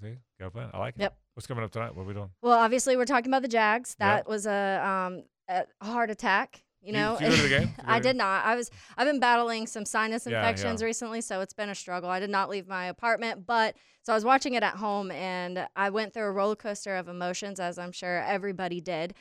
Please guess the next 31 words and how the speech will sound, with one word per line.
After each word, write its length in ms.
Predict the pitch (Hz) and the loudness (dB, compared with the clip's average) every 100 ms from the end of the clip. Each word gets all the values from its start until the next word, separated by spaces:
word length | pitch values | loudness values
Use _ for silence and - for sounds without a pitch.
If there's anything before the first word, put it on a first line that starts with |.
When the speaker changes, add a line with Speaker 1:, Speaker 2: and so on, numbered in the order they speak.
| _ _ - | _ _ 2
Speaker 2:
But 300 | 262 220 - - | 4 4 0 -2
it 80 | |
was 160 | 320 - | -2 -2
fun, 240 | 202 190 | -2 0
and 120 | 196 - | 0 -2
I 100 | 233 | 2
don't 180 | 269 320 | 4 4
honestly 420 | 240 233 233 254 | 2 0 -2 -6
know 200 | 226 208 | -2 0
if 100 | 233 | 2
I 100 | 208 | 2
was 120 | 208 - | 0 0
ever 180 | 202 208 | -2 0
at 120 | 202 | 0
the 80 | 180 | -4
point 300 | - 190 - | -8 -6 -4
where 340 | 185 180 170 - | -2 -2 -2 -2
I 120 | 180 | -6
thought, 240 | - 180 190 | -4 -4 -2
"This 180 | 175 | -4
is 120 | 165 156 | -4 -8
done." 340 | 165 78 - | -8 -8 -10
Like, 160 | 185 - | -10 -2
I, 120 | 196 | 0
Speaker 1:
Mm. 100 | 190 - | 0 0
Speaker 2:
I 100 | 208 | 2
don't 180 | 233 240 | 2 0
think 160 | 254 | -6
I 80 | 214 | -6
got 260 | 185 156 - | -2 -4 -4
there. 240 | 120 202 | -8 -10